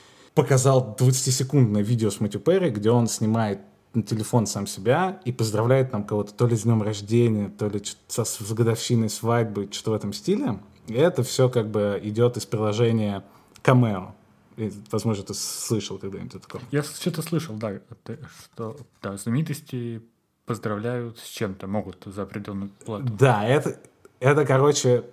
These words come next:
Speaker 1: вообще очень стра-, <laughs> странная штука. Я примерно, наверное, раз в год либо случайно натыкаюсь на какую-то статью об этом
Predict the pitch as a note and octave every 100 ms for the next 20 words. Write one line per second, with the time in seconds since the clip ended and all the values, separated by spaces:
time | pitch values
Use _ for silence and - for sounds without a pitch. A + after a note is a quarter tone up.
0 | _ _ - A2+ A2+ - - B2 B2+ -
1 | B2 C3 C#3+ B2+ C3 C3+ A#2+ A2 - C#3
2 | C#3 - - - - _ - A#2 C3 C#3+
3 | B2+ B2 C3+ A2 A2 A2 G#2+ A#2 A#2 G2+
4 | - A2+ D3 - - _ _ _ A2 A2
5 | C#3 C3+ - A#2 - C#3 C3 G2+ - G2+
6 | G#2 A#2+ G#2+ - - - G#2 - - -
7 | G#2 - B2+ F3 C#3+ G#2 G2 G2